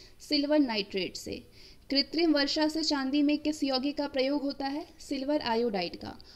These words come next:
फोटोग्राफी उद्योग में चांदी का कौन सा यौगिक प्रयुक्त होता है? सिल्वर ब्रोमाइड। तार खींचने योग्य सबसे नमनीय धातु है सोना। सबसे पतली चादर किस धातु की बनाई जा सकती है? सोने की।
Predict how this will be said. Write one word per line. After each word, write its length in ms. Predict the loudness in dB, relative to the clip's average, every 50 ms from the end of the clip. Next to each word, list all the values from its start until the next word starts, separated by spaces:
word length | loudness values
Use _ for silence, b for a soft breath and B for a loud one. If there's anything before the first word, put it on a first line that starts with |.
| B B -4
फोटोग्राफी 580 | -2 -2 0 0 0 2 2 0 0 0 0 0
उद्योग 320 | 0 0 2 2 2 2
में 100 | 2 2
चांदी 340 | 0 0 0 0 0 0 0
का 100 | 0 0
कौन 240 | 0 0 -2 -2 -2
सा 120 | -2 -2
यौगिक 440 | -2 -2 -2 -2 -2 -2 -2 -4 -2
प्रयुक्त 340 | -2 -2 0 0 -2 -4 -4
होता 240 | -6 -4 -4 -4 -4
है? 220 | -4 -4 -6 -8 -10 -16 -20
सिल्वर 460 | -20 -8 -6 -4 -2 -2 0 0 0 0
ब्रोमाइड। 440 | 0 0 0 0 -2 -4 -6 -8 -10 -12 B B B B B B B B B 0
तार 260 | 4 4 4 4 2
खींचने 440 | 2 2 4 4 4 4 4 4 6
योग्य 340 | 4 4 2 0 0 0 -2
सबसे 560 | -2 -2 -4 -2 -2 0 0 0 -2 -4 -8 -6 -4
नमनीय 460 | -4 -2 0 0 2 4 4 4 2
धातु 380 | 2 -2 -4 -4 -4 -4 -4
है 180 | -4 -6 -6 -8 -10 -16 -18
सोना। 500 | -10 -4 -2 0 0 0 -2 -4 -6 -10 B B B B B B -4
सबसे 240 | -4 -2 -2 -2 -2
पतली 360 | -2 -2 -2 0 0 0 0
चादर 320 | 2 0 0 0 0 -2
किस 200 | -2 -2 -2 -2
धातु 300 | -2 -4 -4 -4 -2 -4
की 120 | -2 -2 -2
बनाई 300 | -2 -4 -4 -2 -2 -2
जा 120 | -2 -2
सकती 360 | -2 -6 -8 -8 -6 -6 -4
है? 180 | -4 -4 -6 -10 -12 -18 -18
सोने 440 | -18 -10 -6 -2 2 2 2 2 2
की। 280 | 0 -4 -6 -8 -8